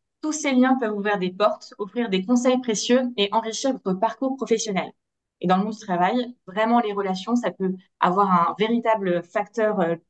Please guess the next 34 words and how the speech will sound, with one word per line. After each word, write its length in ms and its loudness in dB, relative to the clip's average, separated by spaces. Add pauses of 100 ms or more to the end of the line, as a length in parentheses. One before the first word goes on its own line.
(380)
de 100 -6
changement 560 2 (280)
et 60 -2
c'est 140 -2
souvent 220 -2
la 100 0
clé 120 -8
du 100 -10
succès. 340 -16 (320)
Ensuite, 320 2
nous 140 6
avons 240 4
le 240 2
E, 240 4 (580)
comme 280 4 (120)
entourez-vous 540 0
de 100 2
positivité. 920 -2
Cultivez 480 0
un 120 0
environnement 680 0
positif. 640 -10 (120)
Entourez-vous 560 2
de 80 0
pensées 440 4 (180)
positives 640 2 (400)
qui 100 8
nourrissent 320 4
votre 180 -6
esprit 480 -4
positif, 560 -2
encore 240 0
une 140 -4
fois, 280 0